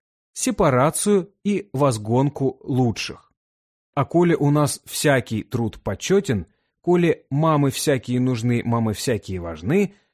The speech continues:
коли официант получает всего лишь на чуть-чуть меньше профессора и социально равен ему,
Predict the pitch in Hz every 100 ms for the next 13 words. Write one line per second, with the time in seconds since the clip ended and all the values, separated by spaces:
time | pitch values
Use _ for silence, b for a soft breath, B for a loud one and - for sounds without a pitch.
0 | _ _ 233 214 - 165 160 - 165 147
1 | - 139 139 - 147 127 - - 147 175
2 | 165 - 190 190 - 254 - 220 160 139
3 | 131 104 107 110 107 226 208 151 135 b
4 | b b 190 - 170 - 147 123 117 120
5 | 113 107 92 92 170 185